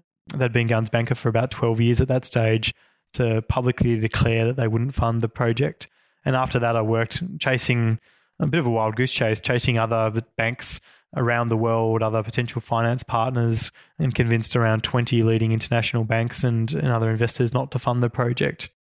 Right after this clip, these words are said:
And so that sort of started to grind to a halt. But then we sort of started to think, "Well, you know, this is sort of unfolding over a number of years, that we really, if we're ever gonna see the forest saved, it was probably not gonna happen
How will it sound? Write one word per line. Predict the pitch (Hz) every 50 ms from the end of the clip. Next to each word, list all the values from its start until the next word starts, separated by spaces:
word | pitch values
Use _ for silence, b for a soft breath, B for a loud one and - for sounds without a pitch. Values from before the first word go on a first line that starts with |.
| _ _ -
And | 139 117
so | - 127 127
that | 139 147 143
sort | - 143 135
of | 117 - - - 160
started | - - 127 120 113 113
to | 120
grind | - 127 117 113 110 -
to | - 113
a |
halt. | 104 - 190 175 139 139 - b b b b b b b b b b b _ 151
But | 135 160 143
then | 127 156 170 180 180 160 139 143 156 - - _ _ _ _
we | 131 123 123
sort | - - 127 120
of | 110 -
started | - - 120 117 113 110
to | 110
think, | 104 131 127 113 - -
"Well, | 123 120 117 113 110 107 b b b b b b b b b b b b b b
you | - 139
know, | 123 120
this | 120 123 -
is | 127 113 107 113 139 139 120
sort | - - 123 110
of | 113
unfolding | 113 113 - 131 123 120 120 117
over | 113 113 110 113
a | 113
number | 117 120 117 113 113
of | 110 107
years, | 139 165 170 170 160 135 117
that | 135 131 143
we | 147 143 143
really, | 139 147 185 208 202 190 160 131
if | - -
we're | 139 139
ever | 147 151 147
gonna | 151 139 123
see | - - 131
the | 117 113
forest | - - - 170 190 196 - - - - - - -
saved, | - - - 123 113 110 110 123 165 170 - 196
it | 170
was | 175 165 -
probably | - - 180 190 202 196
not | 160 151 -
gonna | 135 123 117
happen | - - 143 156 - 131 117 113 113 113 127 151